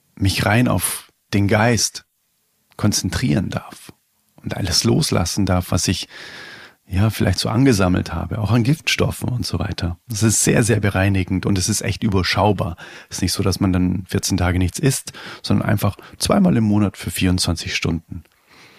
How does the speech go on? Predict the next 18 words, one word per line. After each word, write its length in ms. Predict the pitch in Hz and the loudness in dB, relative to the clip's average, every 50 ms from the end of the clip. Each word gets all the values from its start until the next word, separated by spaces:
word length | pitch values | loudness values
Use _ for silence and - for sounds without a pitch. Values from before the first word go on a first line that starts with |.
| - _ - | -20 _ -6
Ich, 180 | - - - - - - - - | -6 -4 -2 -2 -4 -6 -6 -8
ich 160 | - - - | -6 -2 -2
hab's 140 | 123 107 - | -2 0 0
jetzt 160 | - 104 - | -2 -2 2
so 100 | - 127 | 2 2
gemacht 420 | 120 120 101 98 110 107 - - - | 4 4 4 4 2 0 -2 -8 -6
beim 140 | - 104 95 | -2 0 0
letzten 320 | 101 107 - - - 104 | 0 0 -2 -2 -2 0
Mal, 300 | 95 92 101 117 - 131 - _ | 0 2 2 0 0 -2 -6 _
oder 140 | - - - | -8 -8 -6
vielmehr, 240 | - - 113 110 104 | -4 -2 0 0 2
das 140 | - 95 - | 0 0 -2
war 100 | 98 87 | -2 0
mein 140 | 90 90 - | 0 -2 -2
erstes 500 | - 98 143 - - - 107 92 82 92 | 0 2 2 2 2 0 -2 -2 0 0
Mal, 240 | 87 98 110 113 - - - - - - - - - - - - - | 2 2 2 0 -2 -8 -16 -16 -14 -14 -14 -14 -14 -16 -18 -10 -2
dass 180 | - 101 95 - | 0 0 2 2
ich 300 | 113 101 - - - | 0 0 -2 -4 -10